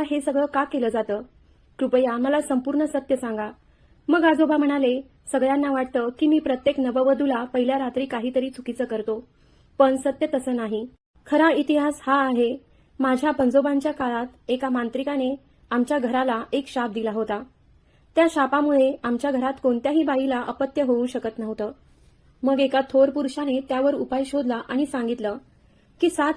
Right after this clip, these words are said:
पिढ्यापर्यंत प्रत्येक नववधूवर घरातील वडीलधाऱ्या माणसाने एका रात्री मंत्रोपचार करावे, पण ती नववधू पवित्र असायला हवी.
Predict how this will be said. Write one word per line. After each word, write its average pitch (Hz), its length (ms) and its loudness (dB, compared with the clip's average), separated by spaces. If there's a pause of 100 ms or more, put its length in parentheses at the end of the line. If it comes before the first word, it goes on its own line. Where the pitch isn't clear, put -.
पिढ्यापर्यंत 285 560 2
प्रत्येक 277 480 -2
नववधूवर 262 640 2 (360)
घरातील 320 360 4
वडीलधाऱ्या 285 480 2
माणसाने 262 640 0
एका 262 240 -2
रात्री 262 280 -2
मंत्रोपचार 254 560 -2
करावे, 214 380 -4 (560)
पण 339 160 6
ती 330 120 6
नववधू 302 500 4
पवित्र 277 400 0
असायला 240 320 0
हवी. 220 260 -4